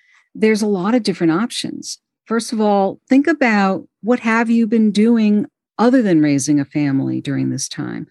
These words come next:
Chances are a lot of people have gotten involved with volunteer work, other activities. They think those things don't count. They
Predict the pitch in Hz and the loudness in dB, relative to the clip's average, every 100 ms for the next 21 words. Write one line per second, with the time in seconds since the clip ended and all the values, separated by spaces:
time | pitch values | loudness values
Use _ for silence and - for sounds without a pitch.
0 | - - _ - 247 277 285 240 175 156 | -20 -20 _ -2 0 2 2 0 2 2
1 | 151 143 143 143 _ _ _ _ - 180 | 0 -2 -2 -6 _ _ _ _ -10 -4
2 | 180 196 214 - 214 - 185 175 175 160 | 0 0 -2 0 -2 0 0 0 0 -2
3 | 170 123 170 160 160 156 151 151 143 147 | -2 0 2 2 2 0 0 -2 -4 0
4 | 156 147 143 139 _ _ _ _ 165 156 | 0 2 -2 -6 _ _ _ _ 0 2
5 | 143 143 - 175 170 165 156 156 - 170 | 2 2 2 0 2 0 -2 -4 -6 -2
6 | 160 160 156 - 165 160 160 160 - 208 | 0 0 0 -2 -2 0 2 0 0 0
7 | 214 320 330 - 277 247 - 233 226 214 | 2 2 0 2 0 0 0 0 0 0
8 | 208 190 160 - - 180 135 - - - | -2 -2 -4 -10 -4 0 0 -2 -10 -12
9 | _ _ _ - 165 180 175 | _ _ _ -4 2 2 2